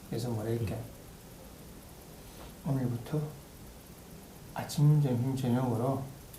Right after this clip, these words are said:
Speaker 1: 빨간 레어, 소고기 뻘건 레어로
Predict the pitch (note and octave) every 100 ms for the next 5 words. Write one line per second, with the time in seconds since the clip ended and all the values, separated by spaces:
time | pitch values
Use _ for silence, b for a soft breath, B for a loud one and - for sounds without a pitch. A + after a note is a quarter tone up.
0 | - - - B2 A2 A2+ C3 C3+ A#2 A#2
1 | C#3+ C#3 - - - - - - - -
2 | A#2+ B2+ B2+ - A2 A2+ A#2+ A2+ C3+ A#2+
3 | A2+